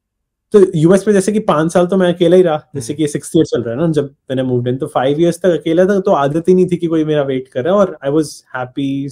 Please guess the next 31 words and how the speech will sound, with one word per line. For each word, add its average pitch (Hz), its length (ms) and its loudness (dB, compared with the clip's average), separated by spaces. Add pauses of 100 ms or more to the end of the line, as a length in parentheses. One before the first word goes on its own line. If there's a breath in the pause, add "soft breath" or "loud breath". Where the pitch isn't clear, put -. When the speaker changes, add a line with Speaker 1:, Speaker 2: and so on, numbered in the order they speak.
Speaker 1:
single, 131 400 -6
independent। 123 580 -4 (540)
तो, 160 340 4 (120)
like, 143 200 -2 (320)
इसके 147 240 -2
बाद 165 220 2
जब 156 140 0
चेंज 156 340 -4
आया, 156 260 0
तो, 160 520 0 (580)
uh, 113 260 0 (100)
like, 127 180 2 (720)
न्यू 156 340 6
चीजें 175 400 4
अच्छी 131 260 -2
भी 175 100 6
लगती 170 340 2
हैं, 120 260 -2
Speaker 2:
कुछ 120 200 -12
चीजें 110 140 -8
Speaker 1:
uh, 104 60 -6
Speaker 2:
बुरी 101 200 -10
भी 98 80 -20
लगती 101 260 -20
हैं। 107 100 -18
Speaker 1:
डिफरेंट 151 220 -12
भी 170 60 -6
लगती 135 340 -10
हैं, 131 120 -16
तो 120 500 -2
Speaker 2:
<laughs> 127 960 -14